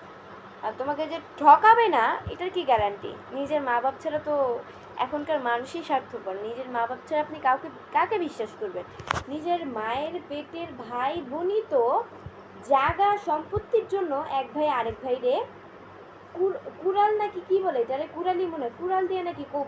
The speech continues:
দিছে, আমি কিছুদিন আগে দেখছি, সম্পত্তির জন্য।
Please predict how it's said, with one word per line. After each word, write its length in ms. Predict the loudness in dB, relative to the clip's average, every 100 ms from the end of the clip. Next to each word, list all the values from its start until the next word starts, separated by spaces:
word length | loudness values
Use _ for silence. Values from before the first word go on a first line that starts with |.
| -6
দিছে, 280 | -12 -12 -14 -14 -20 -20 -14
আমি 140 | -12 -12
কিছুদিন 360 | -12 -10 -8 -4
আগে 220 | -4 -4
দেখছি, 460 | -8 -8 -10 -10 -14 -18 -20 -20 -12
সম্পত্তির 480 | -8 -6 -6 -6 -8 -6
জন্য। 380 | -6 -6 -8